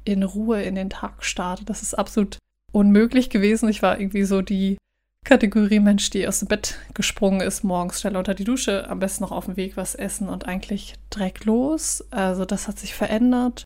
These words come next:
Und etwas Zweites ist, was hoffentlich bei dir auch so sein kann, ist ein Ort für Emotionen, für alle Emotionen, von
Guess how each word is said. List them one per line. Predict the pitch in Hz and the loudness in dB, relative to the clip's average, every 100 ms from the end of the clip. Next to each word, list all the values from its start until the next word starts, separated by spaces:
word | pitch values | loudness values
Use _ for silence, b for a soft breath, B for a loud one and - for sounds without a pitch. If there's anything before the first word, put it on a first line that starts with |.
| _ _ _ _ | _ _ _ _
Und | - 214 214 208 | -2 0 2 2
etwas | 202 208 202 - | 0 0 0 0
Zweites | - 190 208 240 214 | 2 4 4 2 0
ist, | 196 202 - - - - | 0 0 -2 -4 -12 -8
was | 202 - - - - - | -4 -4 -8 -16 -20 -12
hoffentlich | - 196 220 208 202 | -6 -2 2 2 2
bei | 196 | 2
dir | 208 - | 2 0
auch | - 262 | -2 -4
so | - | -2
sein | 226 214 208 214 | 2 4 2 0
kann, | 214 202 | -2 -4
ist | 208 - | -4 -6
ein | - 185 180 185 - | -4 -4 -4 -6 -6
Ort | 196 196 196 | -2 -2 -2
für | - - | -6 -4
Emotionen, | 190 190 - - 220 214 220 233 | -2 -4 -4 2 4 6 4 2
für | - 196 | 2 0
alle | 180 214 - | 2 2 2
Emotionen, | 220 220 214 - 220 208 202 202 208 | 2 2 0 -4 0 0 0 0 -4
von | - 185 220 202 | -4 -4 -2 -2